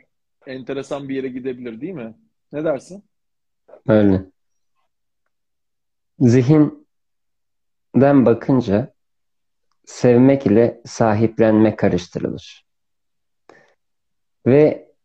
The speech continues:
Speaker 2: sevgiyi sahiplenmeyle karıştırırsan ve sahip olmak istersen bu sefer de kaybetme korkusu doğar.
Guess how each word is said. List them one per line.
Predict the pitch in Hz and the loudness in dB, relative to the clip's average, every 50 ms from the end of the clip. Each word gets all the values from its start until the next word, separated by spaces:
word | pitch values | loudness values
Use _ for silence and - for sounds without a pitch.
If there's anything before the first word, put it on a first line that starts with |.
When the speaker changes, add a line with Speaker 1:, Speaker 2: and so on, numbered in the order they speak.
| _ _ _ _ _ _ _ _ | _ _ _ _ _ _ _ _
Speaker 2:
sevgiyi | - - - - 135 139 135 127 127 147 156 170 165 | -20 -8 -2 2 2 2 2 2 2 4 4 4 4
sahiplenmeyle | 165 - - 131 123 120 123 127 123 - - 127 123 127 131 139 143 147 127 120 101 | 2 0 -2 0 0 0 0 -2 -2 0 2 2 4 4 4 4 4 4 2 2 0
karıştırırsan | - - 101 101 98 - - - 113 127 147 147 - - 95 92 107 127 131 _ _ _ _ _ _ - | 0 0 0 0 0 -2 -2 -2 0 0 0 -2 -4 -4 -4 -4 -4 -4 -8 _ _ _ _ _ _ 0
ve | 107 104 - - - - | 2 2 2 0 -4 -10
sahip | - - - - 117 107 104 107 135 160 - 123 | -20 -10 -4 -2 -2 0 0 0 -2 0 0 0
olmak | 110 101 101 92 90 - | 2 2 2 0 0 -2
istersen | - - - 98 90 87 85 - - 131 139 156 165 - _ _ _ _ | -8 -6 -2 0 0 0 0 -2 -4 -4 -4 -4 -6 -10 _ _ _ _
bu | 135 135 | -4 -2
sefer | - - 135 110 - - 107 107 101 98 | 0 0 -2 0 0 0 0 0 0 0
de | 139 156 - - _ _ _ | -2 -2 -2 -4 _ _ _
kaybetme | - - 131 135 131 95 107 101 - - 90 85 85 | -4 -2 0 0 2 2 0 0 -2 -2 -4 -4 -2
korkusu | - 98 98 87 80 - - - - 98 - | -2 0 0 0 -2 -4 -10 -8 -8 -6 -2
doğar. | - 85 80 65 - - - - _ _ | 0 0 0 0 -2 -6 -12 -20 _ _